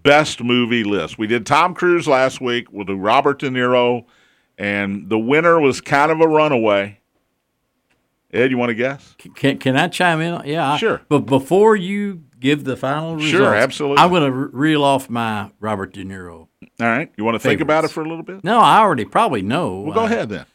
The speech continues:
Speaker 1: Go ahead.
Speaker 2: uh,
Speaker 1: Like I said,
Speaker 2: I'm
Speaker 1: I got,
Speaker 2: get-, you're
Speaker 1: I got
Speaker 2: not gonna
Speaker 1: nothing
Speaker 2: tell
Speaker 1: prepared.
Speaker 2: e-, everybody, uh, until the results are, until the
Speaker 1: The
Speaker 2: end,
Speaker 1: results
Speaker 2: right?
Speaker 1: will be at the end of the show.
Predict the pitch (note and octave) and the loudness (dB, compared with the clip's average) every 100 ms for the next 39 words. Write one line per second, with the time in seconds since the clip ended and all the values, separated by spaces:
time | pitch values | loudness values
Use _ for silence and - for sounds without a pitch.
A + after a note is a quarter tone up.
0 | _ E3 A2 G2 F2 - _ _ _ _ | _ -6 -4 -4 -6 -14 _ _ _ _
1 | _ _ D3 D3 B2 D#3+ D3+ E3 F#3 C#3+ | _ _ -6 -4 -4 -2 0 4 2 4
2 | G3+ C#4+ A#3 D3 A2+ B3 F#3+ A#2+ G#2 - | 4 4 4 2 2 2 4 2 -2 -6
3 | A2+ G2 F2+ F2 D#2+ F2+ F#2+ F2 _ _ | -10 -8 -10 -14 -18 -20 -20 -20 _ _
4 | _ - A2 - C3+ G#2+ F#2 E2+ - _ | _ -12 -10 -4 -4 -4 -8 -14 -18 _
5 | _ G#2 G2+ F3+ A#2+ - F#2 - A#2+ _ | _ -10 -2 -2 -2 -8 -20 -20 -20 _
6 | - D3+ A#2 C#3 D#3 B2 B2+ C#3+ F#3 D3+ | -6 -2 2 2 4 4 2 0 -6 -4
7 | A2 B2+ E3 F3+ A#2 F#2+ D#2 C2+ | -4 -4 -8 -14 -10 -10 -10 -14